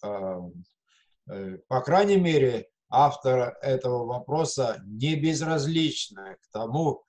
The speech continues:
что происходит. И я благодарен таким людям, э, которые не молчат, а говорят, что им не нравится, и называют вещи своими именами.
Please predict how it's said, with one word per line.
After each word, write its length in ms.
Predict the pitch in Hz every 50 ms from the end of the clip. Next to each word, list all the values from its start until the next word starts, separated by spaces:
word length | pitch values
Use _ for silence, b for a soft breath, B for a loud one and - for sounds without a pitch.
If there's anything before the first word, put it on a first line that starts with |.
| _ _ _
что 360 | _ - - - - 117 -
происходит. 600 | - - 104 101 92 90 - - - 135 131 - _ _ _ _ _ _ _ _
И 440 | - 110 113 120 117 117 117 120 113 107
я 280 | 110 135 151 165 165
благодарен 760 | 127 123 147 143 135 143 131 - 131 135 151 156 160 156 143
таким 460 | - 113 104 98 - - 120 120 107 98
людям, 360 | 110 120 135 135 131 127 131 - _ _ _ _ _ _ _ _ _ _
э, 180 | - 101 101 -
которые 680 | 107 104 98 - 107 104 101 104 104 101 95 98 95 - _ -
не 500 | 90 - 90 90 92 104 113 123 143 151
молчат, 520 | 156 156 147 131 - - 165 175 180 - - - _
а 140 | - 113 107
говорят, 460 | 95 110 107 104 110 - 135 135 131
что 360 | - - - - 135 135 131
им 380 | 127 120 113 117 120 110 92 90
не 260 | 101 113 131 151 165
нравится, 800 | 160 156 151 156 156 151 151 147 143 131 - - 151 143 135 - b b b _ _ _ _
и 340 | 92 107 123 143 165 165
называют 840 | 143 113 113 101 87 90 98 110 104 98 104 101 113 123 131 117 - -
вещи 400 | 87 92 117 120 - - - 104
своими 500 | 98 - - - - 98 98 98 196 196
именами. 360 | 185 180 180 170 _ _ _